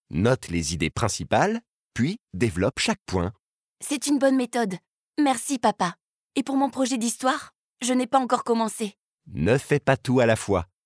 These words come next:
Speaker 1: Faisons d'abord les mathématiques et le français, puis nous penserons à l'histoire. N'oublie pas de prendre des pauses pour te détendre.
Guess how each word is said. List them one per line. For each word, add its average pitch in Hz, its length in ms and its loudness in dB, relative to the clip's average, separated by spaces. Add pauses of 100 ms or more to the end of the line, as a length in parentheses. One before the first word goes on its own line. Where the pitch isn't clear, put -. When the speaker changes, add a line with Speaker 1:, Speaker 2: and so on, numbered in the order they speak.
(160)
Speaker 1:
Faisons 104 400 0
d'abord 131 440 0
les 131 100 4
mathématiques 117 800 0
et 131 100 4
le 165 100 0
français, 147 520 0 (200)
puis 180 280 0 (140)
nous 147 160 0
penserons 120 400 2
à 104 60 4
l'histoire. 82 460 -2 (380)
N'oublie 101 340 2
pas 131 160 4
de 117 120 0
prendre 123 360 0
des 101 120 0
pauses 120 320 -2
pour - 160 -8
te - 80 0
détendre. 131 580 0